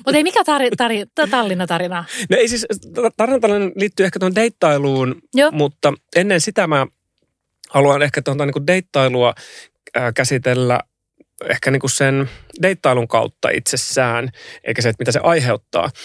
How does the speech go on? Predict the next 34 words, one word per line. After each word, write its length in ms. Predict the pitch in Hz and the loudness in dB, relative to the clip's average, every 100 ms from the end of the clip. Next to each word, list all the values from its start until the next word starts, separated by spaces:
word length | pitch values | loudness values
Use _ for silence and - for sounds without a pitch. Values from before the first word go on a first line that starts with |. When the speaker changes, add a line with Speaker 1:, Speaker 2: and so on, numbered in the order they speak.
| - | 0
Speaker 1:
Mm. 220 | 262 277 - | 0 0 -2
Speaker 2:
Mutta 440 | 139 127 139 135 135 _ - | -4 0 0 0 0 _ -6
tuohon 120 | 156 160 | -4 -4
niinku 120 | 160 | -2
deittailuun 760 | 233 262 - 160 143 131 127 131 | 0 -2 -2 0 0 0 -2 0
liittyen, 800 | 170 147 - - - - 82 127 | 0 0 -4 -8 -2 -2 -2 -4
niin 140 | 143 | -2
mä 80 | 151 | 0
niinku 180 | 185 185 | 0 -2
huomaan 420 | 214 277 220 160 | -2 0 0 0
myöskin 320 | 147 147 151 | 0 0 -2
sen, 300 | 135 180 175 - | -2 -2 -2 0
että, 640 | 139 123 _ - 131 127 - _ _ _ _ _ _ - _ _ _ _ - | 0 0 _ -4 0 0 -2 _ _ _ _ _ _ -20 _ _ _ _ -6
että 100 | 156 | -2
on 40 | |
helppo 340 | 214 262 - | 0 0 -2
jotenkin 640 | 180 - 165 156 165 160 156 - | -2 0 -2 -2 -4 -4 -4 -4
tukeutua 560 | 214 - 285 208 147 120 | -6 -2 0 0 0 -2
siihen, 260 | - 131 | -2 -2
että 140 | 127 127 | -4 -6
kun 100 | 139 | -4
deittailu 500 | 147 147 - 127 117 | -2 -2 -4 -4 -2
on 80 | 120 | -4
niin 180 | 117 123 | -4 -2
vaikeaa 560 | 123 117 107 - - - | 0 0 -2 -4 -2 -2
tänä 240 | 110 - | -2 -2
päivänä. 440 | - - - - 170 - - | -4 -4 -4 -2 -2 -4 -2
Speaker 1:
Mm. 140 | 240 196 _ _ _ _ - | -2 -2 _ _ _ _ -10
Speaker 2:
Ja 140 | 87 - _ - | -10 -10 _ -6
tietyllä 280 | 185 196 175 | -4 -2 0
tavalla 200 | 165 160 | 2 0
ulkoistaa 760 | 202 214 185 147 120 - 123 107 | 2 0 0 0 0 0 -4 -4
se 260 | - 113 - - _ _ _ _ _ _ - | -2 -4 -4 -12 _ _ _ _ _ _ -16
haasteet 920 | - 147 143 123 - - - - - | -4 0 2 2 -4 -6 -8 -8 -14